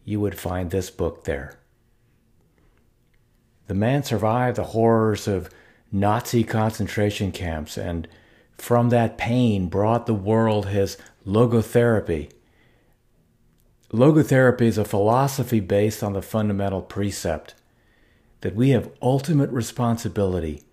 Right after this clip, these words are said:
for choosing our responses to any given challenge, and equally powerful responsibility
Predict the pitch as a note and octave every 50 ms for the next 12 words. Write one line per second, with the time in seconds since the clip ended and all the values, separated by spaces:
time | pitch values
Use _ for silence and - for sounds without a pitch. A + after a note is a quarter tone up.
0 | _ _ _ _ _ _ _ _ _ _ _ _ _ _ _ _ _ - - -
1 | A2+ G#2 - - C#3 C3 C3+ C#3 C3 C#3 C3 A#2 A2 G#2 G2 G2+ G2 - - -
2 | G#2+ G#2 G2+ G#2 G#2 - - A2 G#2 G#2 - - G2+ - - - - C#3 D#3 F3
3 | F3+ D#3+ B2+ A2+ - C#3 C3 B2 C#3 C3 B2+ B2 - - A#2 B2 A2+ G#2 F#2 F2+
4 | E2 D2+ D2+ - - - _ _ _ _ _ _ _ _ _ _ _ _ _ _
5 | _ - C#3+ G#2+ G#2 - - - D#3 E3 F3+ F3+ - D#3 D3 C3+ B2+ A2+ - -
6 | B2+ B2+ B2 A#2 A2 - B2 A#2 G#2 G#2+ A2 G#2+ - - B2+ A#2+ A#2 A#2 - G#2
7 | G2 A2+ A2 G#2+ G#2+ G#2 G#2+ G2+ F2+ -